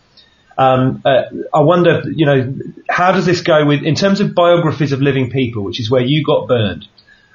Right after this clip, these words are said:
Um, could you think of any sort of immediate first steps? You know, if, if, if something's bleeding or if something's really broken,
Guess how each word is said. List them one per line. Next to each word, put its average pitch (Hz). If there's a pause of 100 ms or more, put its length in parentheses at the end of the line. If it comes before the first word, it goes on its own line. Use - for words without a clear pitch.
Um, 131 (260)
could 151
you 190
think 185
of 170
any 165
sort 147
of 151
immediate 170
first 151
steps? -
You 131
know, 127
if, 139
if, -
if -
something's 196
bleeding 165
or 143
if 127
something's 160
really 156
broken, 139